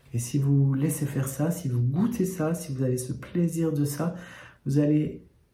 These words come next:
palper, hein, quelque chose qui est juste derrière, qui est celui, celle en vous qui perçoit. Et c'est tout. C'est ça qui est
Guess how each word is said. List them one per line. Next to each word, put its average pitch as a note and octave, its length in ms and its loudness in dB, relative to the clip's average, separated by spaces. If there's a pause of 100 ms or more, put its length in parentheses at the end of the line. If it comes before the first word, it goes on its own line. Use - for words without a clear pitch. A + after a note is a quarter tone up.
(1300)
palper, F#3 640 2
hein, D#3 160 0
quelque D#3+ 340 -4
chose E3 380 -4
qui - 240 -6
est - 320 -4 (1200)
juste - 560 0
derrière, B2 960 -4 (1500)
qui - 180 -4
est - 20 2
celui, F3 920 -2
celle F3 600 -2
en D3+ 160 -2
vous E3 240 -2
qui - 180 -16
perçoit. - 800 -6 (500)
Et C#3+ 80 -6
c'est F3+ 200 -4
tout. - 360 -6 (1300)
C'est D3+ 80 -6
ça F3+ 220 -6
qui - 240 -4
est B2+ 220 -4